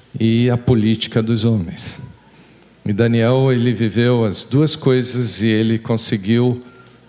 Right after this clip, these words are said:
juntar essas duas coisas de uma forma saudável e abençoadora. Como ele fez isso? Vivendo o reino de Deus em primeiro lugar.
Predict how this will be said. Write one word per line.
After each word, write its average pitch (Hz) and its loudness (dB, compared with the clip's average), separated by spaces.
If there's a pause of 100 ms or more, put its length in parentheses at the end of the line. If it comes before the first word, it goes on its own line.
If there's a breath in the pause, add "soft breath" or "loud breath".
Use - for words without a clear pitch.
(880 loud breath)
juntar 156 0
essas 113 -2
duas 117 0
coisas 131 0
de 117 -4
uma 117 0
forma 123 -2
saudável 104 -4 (880 loud breath)
e 110 -4
abençoadora. 123 0 (480 loud breath)
Como 185 0
ele 156 0
fez 139 -2
isso? - -2 (720 loud breath)
Vivendo 120 0 (160)
o 95 2
reino 107 0
de 101 -2
Deus 98 0
em 104 0
primeiro 92 0
lugar. 87 -6